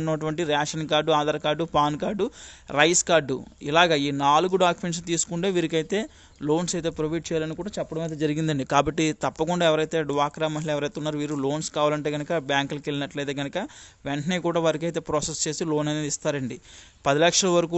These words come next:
లోన్స్ తీసుకొచ్చండి. చాలామంది పదిహేను లక్షలు, ఇరవై లక్షల వరకు కూడా పెద్ద గ్రూపులు అయితే లోన్స్ అయితే తీసుకుంటూ ఉంటాయండి. Depends on వారి యొక్క గ్రూప్ హెల్త్ బట్టి, అంటే ఎన్నాళ్ళ నుంచి ఆ గ్రూప్ ఉంది, ఎన్నాళ్ళు మెయింటైన్ అయ్యారు,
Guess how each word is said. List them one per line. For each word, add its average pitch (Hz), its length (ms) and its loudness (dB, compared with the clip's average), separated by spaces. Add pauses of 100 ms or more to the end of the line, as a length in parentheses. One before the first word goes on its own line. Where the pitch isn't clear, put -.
లోన్స్ 160 220 -2
తీసుకొచ్చండి. 156 600 -4 (220)
చాలామంది 151 440 -2 (100)
పదిహేను 160 360 -2
లక్షలు, 165 300 -4
ఇరవై 147 300 0
లక్షల 156 280 -6
వరకు 143 240 -2
కూడా 165 120 0 (140)
పెద్ద 143 260 -2
గ్రూపులు 151 300 -2
అయితే 147 180 -4
లోన్స్ 147 260 -4
అయితే 143 200 -8
తీసుకుంటూ 147 360 -4 (100)
ఉంటాయండి. 131 380 -4 (460)
Depends 165 340 0
on 170 140 2
వారి 151 160 2
యొక్క 151 160 -2 (180)
గ్రూప్ 170 240 2 (100)
హెల్త్ 151 280 -2
బట్టి, 131 240 -4 (140)
అంటే 147 220 -2 (520)
ఎన్నాళ్ళ 175 340 6
నుంచి 175 200 2
ఆ 165 120 4
గ్రూప్ 160 280 2
ఉంది, 156 220 0 (260)
ఎన్నాళ్ళు 165 320 2
మెయింటైన్ 156 340 -2
అయ్యారు, 151 340 0